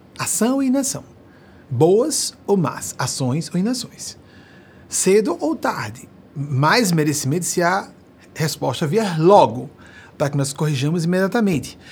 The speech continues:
e para que facilitemos a, o nexo causal. Sofri isso porque agi daquela forma ou não agi daquela forma. Quando demora é porque a pessoa não tem merecimento para receber uma resposta imediata. Aí nós vemos os Putins da vida.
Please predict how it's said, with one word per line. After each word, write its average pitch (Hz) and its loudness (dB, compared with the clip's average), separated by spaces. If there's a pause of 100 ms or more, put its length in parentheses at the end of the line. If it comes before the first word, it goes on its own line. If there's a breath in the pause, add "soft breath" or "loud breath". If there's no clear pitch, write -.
(160 loud breath)
e 151 -4
para 160 -2
que - -20
facilitemos 180 -2
a, 226 -4
o 175 -2
nexo 165 -2
causal. 123 -2 (460 loud breath)
Sofri 147 -2
isso 175 -4
porque 202 -4
agi 117 -4
daquela 190 0
forma 131 -2
ou 123 0
não 175 0
agi 160 0
daquela 135 -6
forma. 135 -10 (360 loud breath)
Quando 226 2
demora 311 -4
é 349 -4
porque 349 -4
a - -20
pessoa - -10
não 277 -4
tem 262 -6
merecimento 247 -4
para 233 -4
receber 226 -4
uma 208 -4
resposta 208 -8
imediata. 220 -8 (640 loud breath)
Aí 196 -2
nós 233 0
vemos 214 -2
os 269 -6
Putins 190 -6
da 247 -4
vida. 160 -4